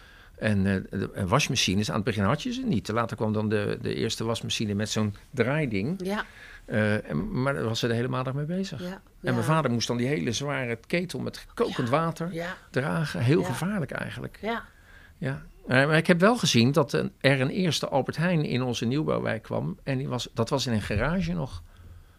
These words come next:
Speaker 1: En later een soort van Melro, Vivo-achtige winkeltjes. De, de kleine zelfbedieningszaakjes
Speaker 2: Ja.
Speaker 1: waren dat.
Speaker 2: Ja.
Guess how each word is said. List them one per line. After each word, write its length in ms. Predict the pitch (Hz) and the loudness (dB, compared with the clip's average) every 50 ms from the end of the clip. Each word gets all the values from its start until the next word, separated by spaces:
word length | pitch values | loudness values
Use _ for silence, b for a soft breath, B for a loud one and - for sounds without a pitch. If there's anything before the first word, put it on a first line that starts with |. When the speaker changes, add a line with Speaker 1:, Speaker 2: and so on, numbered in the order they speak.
| b b b b b b b b - - - - - | b b b b b b b b -18 -20 -20 -8 -2
Speaker 1:
En 100 | - 110 | 0 2
later 320 | 110 117 120 113 - 107 98 | 4 4 2 2 0 0 0
een 60 | 104 | 0
soort 280 | - - 127 113 101 - | 0 2 0 0 0 2
van 200 | - 98 101 101 | 2 4 6 6
Melro, 500 | 107 117 127 131 123 117 117 120 131 139 | 6 4 4 4 2 2 2 2 2 0
Vivo-achtige 1200 | - - - 123 120 117 123 117 113 120 131 - - - - 127 - - - 120 107 - 113 | -2 0 0 0 2 2 2 2 2 2 0 -4 -6 -4 -4 -4 -4 -4 -6 -6 -2 -2 -2
winkeltjes. 680 | 110 110 120 117 113 120 110 - - 123 127 - - - - - | 0 0 -2 -2 -2 -6 -6 -6 -6 -6 -6 -6 -8 -10 -10 -8
De, 220 | - 107 110 - | -8 -8 -8 -8
de 200 | 110 107 - - | -10 -10 -10 -8
kleine 320 | - 123 123 120 113 110 | -2 -2 0 0 0 -2
zelfbedieningszaakjes 1040 | 104 - 123 131 127 143 131 120 123 123 117 107 - - 123 110 110 - 202 202 98 | -2 -2 -2 -4 -4 -4 -2 -2 -2 -2 -2 -4 -4 -4 -4 -4 -4 -2 -4 -4 -4
Speaker 2:
Ja. 60 | 104 | -6
Speaker 1:
waren 180 | 113 117 120 113 | -6 -8 -8 -8
dat. 220 | 113 55 - - - | -8 -10 -12 -12 -12
Speaker 2:
Ja. 240 | 170 180 190 190 | -10 -10 -10 -10